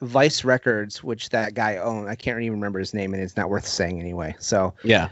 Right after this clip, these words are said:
Speaker 1: um, 'cause that guy's a huge piece of shit. Um, uh, that guy, he, like, owned Vi-, he used to work for, like, Vice Media, like,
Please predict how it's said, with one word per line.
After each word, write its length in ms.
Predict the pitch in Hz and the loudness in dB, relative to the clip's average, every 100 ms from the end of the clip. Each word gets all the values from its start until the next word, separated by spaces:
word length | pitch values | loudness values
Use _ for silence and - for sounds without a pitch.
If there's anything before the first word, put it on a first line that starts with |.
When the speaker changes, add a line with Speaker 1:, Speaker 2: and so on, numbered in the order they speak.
| - | -2
Speaker 1:
um, 300 | 117 101 98 | 0 2 -2
'cause 140 | - | 0
that 100 | 113 | 0
guy's 180 | 101 90 | 2 0
a 140 | 92 85 | -2 -4
huge 360 | - 117 104 - | -6 -2 -2 0
piece 220 | 107 - | -2 -2
of 60 | - | -2
shit. 260 | 90 67 _ _ _ - | -2 -2 _ _ _ -2
Um, 540 | 113 120 120 110 104 107 _ - _ _ _ _ _ _ _ _ _ _ _ | 4 6 6 4 2 -4 _ -20 _ _ _ _ _ _ _ _ _ _ _
uh, 340 | 120 110 98 104 | 2 4 4 4
that 260 | 131 151 | 6 8
guy, 480 | 160 139 127 123 127 | 8 8 8 6 2
he, 240 | - 147 147 | 0 6 8
like, 180 | 131 139 | 8 8
owned 240 | 139 139 | 6 6
Vi-, 220 | 120 120 | 4 2
he 200 | - 202 | 4 4
used 180 | 208 208 | 6 4
to 60 | 143 | 6
work 220 | 139 - | 6 6
for, 140 | 135 | 0
like, 200 | 113 101 | 0 0
Vice 340 | 110 110 113 120 | -2 -2 -2 -4
Media, 480 | 107 113 117 123 123 _ | -4 0 0 0 -4 _
like, 260 | 113 110 | -2 -2